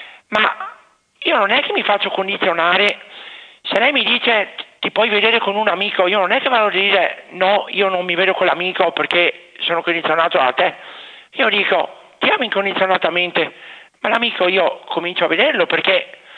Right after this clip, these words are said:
l'amore e l'amicizia sono le cose diverse, quindi trascurare le persone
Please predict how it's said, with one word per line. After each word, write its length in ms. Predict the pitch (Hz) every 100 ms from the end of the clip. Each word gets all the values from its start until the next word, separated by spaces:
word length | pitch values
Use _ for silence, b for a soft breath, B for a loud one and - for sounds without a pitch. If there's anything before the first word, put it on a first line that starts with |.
| B B B B B B B _ -
l'amore 540 | 202 214 208 190 185
e 60 | 180
l'amicizia 500 | 190 202 202 185 175
sono 160 | 175
le 80 | 170
cose 240 | 160 165 160
diverse, 480 | 151 208 254 180 139
quindi 460 | 175 185 190 - - _ _
trascurare 720 | - 196 185 233 214 190 170 170
le 100 | 175
persone 600 | 196 175 202 185 165